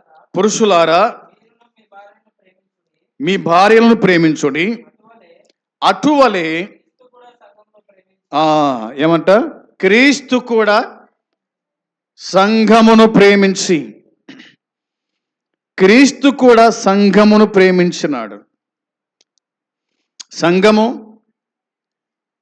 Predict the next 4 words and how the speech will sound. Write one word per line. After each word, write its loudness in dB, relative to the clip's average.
దేవుడు 4
తన 0
స్వరక్తమిచ్చి -2
సంపాదించిన 0